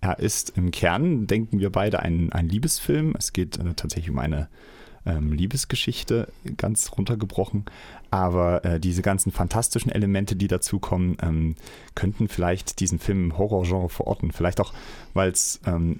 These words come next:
in Schwarz-Weiß gehalten ist, im, im Tristen und in, äh, etwas, ja, kalten Bildern. Deswegen wurde vielleicht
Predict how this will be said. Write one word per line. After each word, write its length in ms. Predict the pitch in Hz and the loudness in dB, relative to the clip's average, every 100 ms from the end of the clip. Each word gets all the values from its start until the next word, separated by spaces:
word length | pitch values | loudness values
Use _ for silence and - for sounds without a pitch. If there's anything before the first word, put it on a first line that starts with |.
| 87 | -2
in 160 | 92 82 | 0 -2
Schwarz-Weiß 640 | - 90 - 90 110 - | -2 -2 2 4 4 4
gehalten 300 | 110 104 - | 2 2 2
ist, 120 | - | 0
im, 300 | - 92 87 - | 2 2 2 0
im 120 | 90 82 | -2 0
Tristen 680 | - 113 - - 104 101 101 - - | 0 2 2 2 0 0 -2 -8 -4
und 220 | 95 85 | -2 0
in, 360 | - 87 85 - | 0 0 0 -2
äh, 200 | 87 85 - | -2 -2 -4
etwas, 440 | - 87 - - - - - - - | -2 0 0 -4 -8 -20 -20 -20 -4
ja, 360 | 90 85 82 76 - | -2 0 -2 -4 -4
kalten 400 | 104 135 127 101 | 2 2 2 2
Bildern. 420 | 147 120 90 87 | 2 4 2 0
Deswegen 480 | 117 104 - 104 95 | -2 -2 2 2 2
wurde 160 | 98 98 | 2 0
vielleicht 400 | - 87 87 | 0 0 0